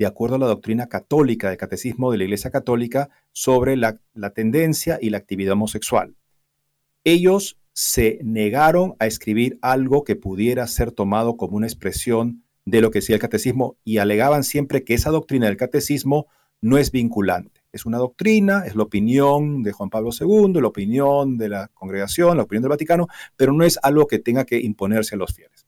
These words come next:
Eso es lo que se sostenía. Finalmente, la Santa Sede escribe una carta, una declaración,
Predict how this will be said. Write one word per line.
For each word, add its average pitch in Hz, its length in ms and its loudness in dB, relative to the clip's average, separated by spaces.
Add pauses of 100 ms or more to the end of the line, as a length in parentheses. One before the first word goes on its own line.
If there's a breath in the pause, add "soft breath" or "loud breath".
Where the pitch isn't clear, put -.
Eso 110 180 -2
es - 20 -2
lo 101 80 -4
que - 80 -20
se - 120 -18
sostenía. 113 560 -4 (400 soft breath)
Finalmente, 214 400 4
la 165 80 4
Santa 185 240 2
Sede 180 380 0 (240)
escribe 165 420 2
una 135 180 2
carta, 117 460 2
una 127 320 0
declaración, 131 800 2